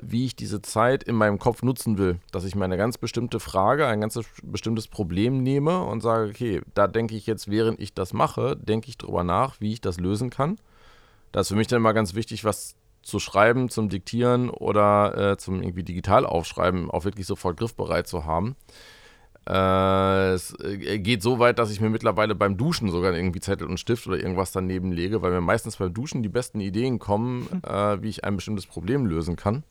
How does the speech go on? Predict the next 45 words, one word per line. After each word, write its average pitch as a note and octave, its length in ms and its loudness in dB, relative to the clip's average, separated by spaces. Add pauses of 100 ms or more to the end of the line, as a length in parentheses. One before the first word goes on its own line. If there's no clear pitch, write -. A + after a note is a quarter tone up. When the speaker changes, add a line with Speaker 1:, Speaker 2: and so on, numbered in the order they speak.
(200)
Speaker 2:
Ich B2 120 -6
habe A2+ 100 2
letztens C3 400 0
eine A#2 80 0
Speaker 1:
Ist G#2 100 -4
er F#2+ 80 4
Speaker 2:
Problemlösung C3 800 2 (180)
geträumt. A#2 600 -2 (1080)
Speaker 1:
Ah, C#3 60 4
ja, C3 120 4 (300)
Speaker 2:
Ich F#3 80 2
Speaker 1:
ich G3+ 40 4 (180)
Speaker 2:
hab, C#3+ 60 0
Speaker 1:
erinnere C#3+ 200 4
mich. G#2+ 280 0
Speaker 2:
ich C#3+ 140 2
habe D3+ 140 8
abends D#3+ 320 6
ein D3+ 80 -6
Problem D#3+ 640 0
gehabt - 640 -2
im B2+ 140 -6
Autobereich, E3 1080 0
ähm, B2+ 760 -4 (420)
und B2+ 200 -2
habe D3+ 280 6
in C3 160 0
der B2+ 100 4
Nacht C#3+ 420 2
Speaker 1:
Bei F#2+ 60 2
deinem F2+ 140 2
Golf D#3+ 240 4
war F2+ 80 4
das, D#2+ 160 0
ne? B2+ 160 -2
Speaker 2:
Nee, C#3+ 260 2
beim C3 160 2
Caddy. - 280 -2 (380)
Äh, - 80 0
Speaker 1:
Ah, B2 520 6
okay. B2+ 100 2
Speaker 2:
äh, B2+ 1200 -2
in D3 60 -6
der D3 120 0
Nacht C#3+ 240 2